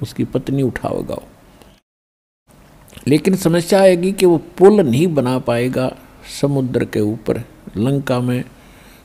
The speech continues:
सेना ले जाने के लिए, वो पुल बनवाना आप है, आप दया करना।" अब पुण्यात्माओं, जैसे अब श्री राम और श्री कृष्ण ये विष्णु जी हैं, और विष्णु जी हैं तो परमात्मा की आत्मा।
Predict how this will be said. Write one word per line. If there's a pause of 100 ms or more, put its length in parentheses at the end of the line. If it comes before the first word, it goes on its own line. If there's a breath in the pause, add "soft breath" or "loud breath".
(220)
सेना
ले
जाने
के
लिए, (920 soft breath)
वो
पुल
बनवाना
आप
है,
आप
दया
करना।" (840 loud breath)
अब
पुण्यात्माओं,
जैसे (1800 loud breath)
अब (120)
श्री
राम (180)
और
श्री
कृष्ण
ये
विष्णु
जी
हैं, (840 loud breath)
और
विष्णु
जी
हैं
तो
परमात्मा
की
आत्मा।